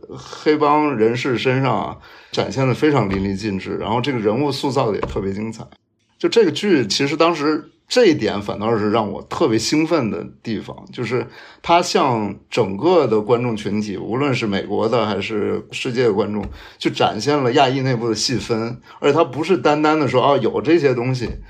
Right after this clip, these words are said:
有这些不同的人群。”他把这些东西的这个内在的机制啊，还有彼此互动的这个频率，彼此互动的这些微观面向都展现得特别有趣。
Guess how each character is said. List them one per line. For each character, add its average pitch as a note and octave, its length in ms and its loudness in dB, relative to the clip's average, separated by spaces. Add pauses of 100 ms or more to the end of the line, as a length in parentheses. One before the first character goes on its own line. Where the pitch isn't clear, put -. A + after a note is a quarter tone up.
(200)
有 G#2 160 0
这 D3+ 180 2
些 C#3 380 2
不 D3 160 -4
同 A2 180 0
的 A#2+ 80 0
人 G2 220 -4
群。” G2+ 180 -8 (480)
他 F3+ 80 2
把 A#2 140 4
这 G#2+ 80 -2
些 D3 80 2
东 D3+ 200 0
西 A#2+ 260 -2
的 G#2 180 -2
这 A2+ 200 -6
个 G2+ 120 -2
内 D3 160 0
在 A#2+ 260 0
的 F#2+ 100 -2
机 C#3 300 -6
制 B2 300 -4
啊， - 260 -8
还 B2 140 -4
有 A2+ 160 4
彼 G#2 180 -6
此 A#2 160 -8
互 C3 240 -6
动 A#2 220 -2
的 F#2+ 100 -2
这 G2 160 -6
个 G2 120 -8
频 G2 360 -10
率， A2+ 220 -6
彼 A#2 160 -12
此 A2+ 100 -6
互 A#2 180 -6
动 A#2 200 -4
的 G2 160 -4 (340)
这 C3+ 100 -4
些 B2+ 140 0 (140)
微 D#3+ 200 4
观 D#3 200 4
面 C#3 260 0
向 G#2+ 220 -4
都 G#2 40 -4
展 G#2+ 240 -6
现 G#2+ 160 -6
得 G#2 80 -6
特 G#2+ 60 -8
别 F#2+ 100 -6
有 - 140 -10
趣。 - 320 -14